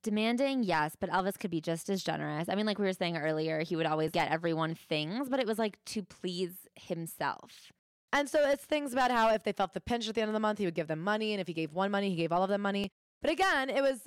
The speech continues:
Speaker 2: twenty-four hours a day. There was a full expectation that they did whatever he said. And when he starts touring again later in their relationship,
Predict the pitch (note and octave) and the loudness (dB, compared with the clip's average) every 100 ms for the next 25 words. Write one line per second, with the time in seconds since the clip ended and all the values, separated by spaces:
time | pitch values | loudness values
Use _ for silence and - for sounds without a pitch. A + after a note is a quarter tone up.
0 | - - C#4 A#3 A#3+ G3+ G3 F3+ F3+ F#3+ | -6 -2 0 2 4 4 2 0 0 0
1 | E3+ F#3+ G3+ B3 B3 - F3+ G#3+ G3+ F#3 | 0 0 -2 0 0 0 -4 0 0 0
2 | E3+ F#3+ F#3 E3+ E3+ E3+ E3+ - F3+ E3+ | -2 0 0 0 0 0 -4 -2 0 0
3 | F3+ A3+ A3+ F#3 - - A#3+ A#3+ G3+ F3 | -2 -4 -6 -8 -8 -6 -2 -2 0 -2
4 | F3 F#3+ C4 A3+ F3+ E3+ - F#3+ F3 F3 | -2 -2 0 0 0 0 -2 -2 -2 -2
5 | - D#3+ | -4 -4